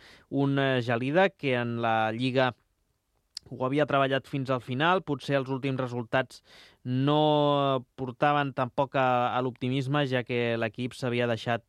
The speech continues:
eh, molts punts en aquest, eh, tram final. Però bé, de moment, doncs, eh, aquesta promoció que segueix endavant i els gelidencs, doncs, amb molta vida encara, amb moltes opcions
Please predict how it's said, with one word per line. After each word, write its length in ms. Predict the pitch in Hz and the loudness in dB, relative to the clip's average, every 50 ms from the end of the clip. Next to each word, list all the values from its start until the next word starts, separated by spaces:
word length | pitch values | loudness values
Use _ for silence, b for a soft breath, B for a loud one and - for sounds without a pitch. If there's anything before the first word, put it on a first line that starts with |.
| _ | _
eh, 340 | - 120 113 113 113 110 110 107 | -4 -2 0 0 0 0 -2 -2
molts 320 | 110 113 117 117 110 - | -2 -4 -4 -4 -6 -8
punts 420 | - - 120 113 113 120 - - - b b b b b b b b b | -8 -6 -4 -4 -4 -4 -8 -12 -20 b b b b b b b b b
en 120 | 123 120 117 | -6 -4 -4
aquest, 460 | 113 107 123 120 113 - _ _ - | -4 -2 -2 -4 -4 -4 _ _ -2
eh, 220 | 123 117 113 113 104 - | 0 0 0 0 -2 -4
tram 280 | - 120 120 117 113 | -4 -2 -2 -2 -4
final. 380 | 110 - 123 120 117 107 101 98 | -6 -6 -6 -4 -4 -4 -6 -6
Però 180 | - 104 104 | -6 -6 -4
bé, 200 | 104 123 120 - - - _ - | -2 -2 -2 -4 -6 -12 _ -16
de 100 | 110 107 | -12 -10
moment, 320 | 107 104 110 113 113 113 117 b b b b b b | -8 -6 -6 -6 -6 -6 -8 b b b b b b
doncs, 500 | - 110 123 120 120 120 110 - - - 120 | -6 -2 -2 -2 0 -2 -6 -8 -6 -4 -2
eh, 580 | 113 110 110 107 107 107 107 104 104 104 104 - - - | 0 0 0 0 -2 -2 -2 -2 -4 -4 -6 -8 -6 -6
aquesta 1120 | 110 110 - _ - 127 123 - - - 131 127 123 120 120 117 113 113 110 110 107 107 104 - | -6 -6 -6 _ -4 -4 -4 -4 -4 0 2 2 2 2 2 2 2 2 2 2 0 -2 -4 -6
promoció 500 | 113 110 107 107 - - 143 160 180 180 | -8 -8 -6 -8 -4 -2 2 2 2 2
que 260 | - 147 131 123 120 113 | 0 -2 -2 -2 -2 -4
segueix 320 | - 120 117 123 120 110 | -6 -6 -6 -4 -4 -4
endavant 480 | 113 110 107 107 110 120 127 135 139 139 b b b b b b | -6 -4 -4 -2 -2 -2 -2 -2 -6 -10 b b b b b b
i 120 | - 113 113 | -8 -6 -6
els 100 | 107 98 | -6 -6
gelidencs, 600 | - 117 110 110 107 110 110 113 117 - - - - - - | -6 -4 -4 -2 -2 -2 -4 -4 -6 -10 -14 -20 -20 -18 -16
doncs, 200 | - 104 101 113 | -14 -10 -8 -6
amb 80 | 107 107 | -4 -4
molta 240 | 113 110 104 107 | -4 -4 -4 -4
vida 220 | 104 113 120 110 101 | -2 -2 -2 -2 -4
encara, 300 | 101 95 131 131 123 110 101 | -4 -2 -2 -2 0 -2 -4
amb 80 | 101 | -6
moltes 260 | 107 104 - 113 107 | -8 -8 -8 -8 -8
opcions 460 | 107 107 - - - 110 110 117 - | -8 -10 -10 -8 -6 -6 -6 -6 -8